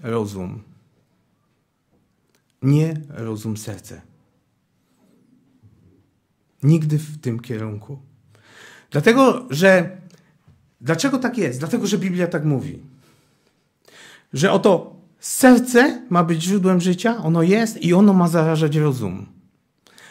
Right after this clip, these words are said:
Ale często w naszym życiu jest na odwrót. Że rozum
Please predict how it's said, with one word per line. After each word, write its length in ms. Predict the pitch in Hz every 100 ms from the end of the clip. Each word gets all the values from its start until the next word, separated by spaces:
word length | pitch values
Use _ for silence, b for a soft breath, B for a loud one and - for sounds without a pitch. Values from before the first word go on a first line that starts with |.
| B
Ale 180 | 151 160
często 340 | 294 311 320
w 80 | 240
naszym 360 | 262 254 247
życiu 240 | 214 247 247
jest 160 | 202
na 140 | 190 170
odwrót. 400 | 127 104 92 - _ _ _ _ _ _ _ _ _ _ _ b b b b 131
Że 220 | 131 156
rozum 720 | 190 185 151 180 277 -